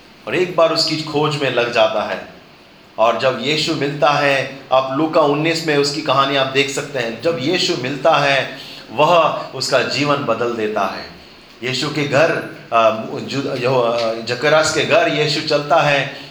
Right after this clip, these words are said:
खाना खाता है, उसके साथ बातें करता है,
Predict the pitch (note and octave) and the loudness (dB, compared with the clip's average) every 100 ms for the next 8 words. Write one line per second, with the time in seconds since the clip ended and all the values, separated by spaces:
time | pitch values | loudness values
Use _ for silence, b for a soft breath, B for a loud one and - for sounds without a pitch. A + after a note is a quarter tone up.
0 | B B2+ F3 G#3+ F#3+ E3 F3 D3+ D3 C#3 | B -2 0 0 2 2 2 4 2 2
1 | - - D3 C#3+ D#3 D#3+ D3+ C3 C#3 D3+ | -4 -8 -4 -2 -2 -2 -2 2 2 2
2 | G3 F#3+ D#3 E3 D3 C#3 C3 | 0 2 2 2 2 0 -4